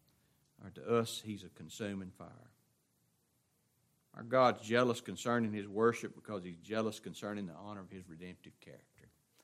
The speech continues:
This thing is not about us. Not unto us, not unto us, but unto thee belongs all the glory and all the honor and all the praise, world without end.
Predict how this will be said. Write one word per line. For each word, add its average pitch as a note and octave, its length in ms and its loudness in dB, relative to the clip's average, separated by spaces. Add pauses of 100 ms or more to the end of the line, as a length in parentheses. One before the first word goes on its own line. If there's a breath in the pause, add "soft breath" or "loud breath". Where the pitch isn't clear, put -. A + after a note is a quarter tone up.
(260 soft breath)
This B2 220 2
thing A2 320 2
is - 160 -6
not G#2 420 0
about F2+ 540 -12
us. - 380 -20
Not G#2+ 280 0
unto A#2+ 220 -4
us, G#2+ 520 -2
not G#2 200 -2
unto F#2+ 180 -4
us, G2 340 -2
but D2 200 -18
unto D2+ 260 -16
thee F2 380 -8
belongs D#2 320 -18
all A2 420 -4
the G#2 60 -14
glory F2+ 420 -12
and E2+ 80 -18
all C3 300 6
the A#2 120 -2
honor G2 360 0 (260 soft breath)
and E2 100 -8
all C3+ 320 10
the A2+ 80 -4
praise, G2+ 600 0
world A#2+ 520 -2 (300 soft breath)
without G#2 420 -2
end. F2 300 -14